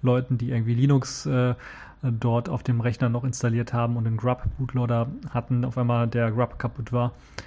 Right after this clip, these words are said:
äh, weil Microsofts Update-Politik so aussieht, dass es keinen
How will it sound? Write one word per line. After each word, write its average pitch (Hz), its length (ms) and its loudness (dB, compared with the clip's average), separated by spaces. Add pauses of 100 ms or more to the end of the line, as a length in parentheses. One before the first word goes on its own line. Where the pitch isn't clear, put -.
(320)
äh, - 40 -4
weil 117 260 2
Microsofts 117 800 -2
Update-Politik - 1300 -4
so 120 180 0
aussieht, 117 580 -2
dass 117 360 -2
es 113 760 -4 (120)
keinen 123 720 4